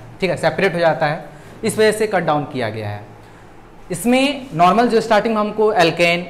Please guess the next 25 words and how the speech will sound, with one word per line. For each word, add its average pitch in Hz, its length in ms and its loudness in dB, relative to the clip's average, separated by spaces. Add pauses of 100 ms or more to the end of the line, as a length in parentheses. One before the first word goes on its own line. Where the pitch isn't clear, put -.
(160)
alkyne, 170 540 -2 (220)
alkenes 175 420 -4 (400)
सब - 140 -10
पढ़ना 185 300 2
है, 202 180 0 (260)
ठीक 196 140 -4
है। 156 180 -6 (340)
उसमें 226 240 0
extra 233 300 2
हमारा 240 440 4
था 220 60 2 (120)
alcohol 196 440 6
और 202 140 4
carboxylic 160 460 0
acid। 190 280 -4 (460)
तो 233 60 6
last 202 560 4
का 302 100 6
जो 277 120 2
हमारा 247 340 4
दो 208 180 2
chapter 180 400 0
है 180 180 2
organic 180 480 2
में, 151 260 -4